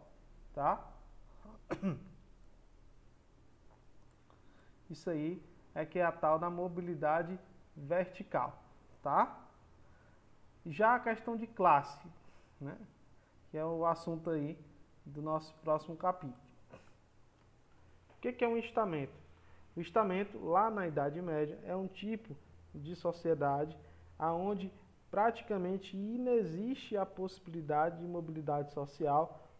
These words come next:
porque todas as categorias ou classificações que a compõem, né, possuem uma determinada função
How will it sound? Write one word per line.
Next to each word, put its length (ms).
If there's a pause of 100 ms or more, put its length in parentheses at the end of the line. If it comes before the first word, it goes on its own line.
porque 560 (120)
todas 420
as 340 (380)
categorias 840 (280)
ou 340 (380)
classificações 1000
que 180
a 140
compõem, 600 (280)
né, 220
possuem 400
uma 120
determinada 580
função 560